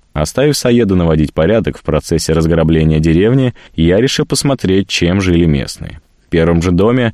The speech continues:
обнаружил группу вояк под предводительством Тука. Горбун деловито складывал в кучу какое-то бедно выглядевшее тряпьё. Парочка мужичков разбивала грубые тарелки и кувшины.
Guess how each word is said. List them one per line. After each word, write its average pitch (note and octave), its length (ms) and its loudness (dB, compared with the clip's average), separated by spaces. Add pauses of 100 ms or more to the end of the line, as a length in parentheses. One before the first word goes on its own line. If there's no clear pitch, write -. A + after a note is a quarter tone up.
(140)
обнаружил B2+ 540 0
группу A#2 400 0
вояк A#2+ 460 0
под D2 160 -4
предводительством G2 800 0
Тука. - 480 -2 (360)
Горбун D#2 640 0
деловито A#2+ 480 2
складывал F#2+ 500 0
в - 80 -6
кучу A#2 540 0
какое-то C3 440 0
бедно G#2+ 420 2
выглядевшее G2+ 640 0
тряпьё. A2+ 560 0 (240)
Парочка E2 420 0
мужичков F#2 600 0
разбивала A#2 500 2
грубые F#2+ 400 2
тарелки E2+ 480 0
и F#2 60 0
кувшины. F2+ 680 -2